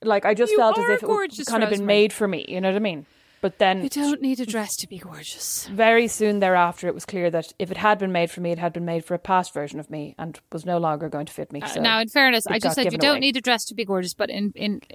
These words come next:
Speaker 2: you know, from my perspective, I would appreciate if you had some kind of body covering, just because, you know,
Speaker 1: <laughs>
Speaker 2: this is not a nudist colony,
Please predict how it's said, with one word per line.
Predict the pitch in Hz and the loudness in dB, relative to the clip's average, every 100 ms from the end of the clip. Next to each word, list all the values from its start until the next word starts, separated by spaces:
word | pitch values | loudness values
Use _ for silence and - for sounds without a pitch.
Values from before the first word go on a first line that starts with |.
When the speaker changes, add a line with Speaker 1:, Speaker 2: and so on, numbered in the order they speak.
| - _ - | -20 _ -4
Speaker 2:
you | 220 | -2
know, | 190 - - - | -2 -6 -14 0
from | 226 226 | 2 4
my | 214 220 | 4 2
perspective, | - 214 190 170 180 - _ _ _ - | 0 -4 -4 -4 -8 -8 _ _ _ 0
I | 196 220 | 4 4
would | 220 | 2
appreciate | 208 208 180 180 | 0 0 0 -4
if | |
you | 175 | -4
had | - | -2
some | - 277 | 4 4
kind | 214 | 4
of | 185 | 2
body | 180 165 | 0 0
covering, | 151 170 - 202 180 | -4 -8 -8 -12 -8
just | 196 - | -8 -4
because, | 202 170 151 - - _ | -4 -4 -2 -4 -6 _
you | 220 | -4
know, | 175 156 807 - - - | -2 -2 -6 -10 -14 -18
Speaker 1:
<laughs> | - - - _ - | -20 -20 -20 _ -10
Speaker 2:
this | 214 - | -4 -2
is | 185 | 0
not | 190 170 | 0 -2
a | |
nudist | 175 170 175 - | -4 -4 -6 -10
colony, | 180 165 | -10 -12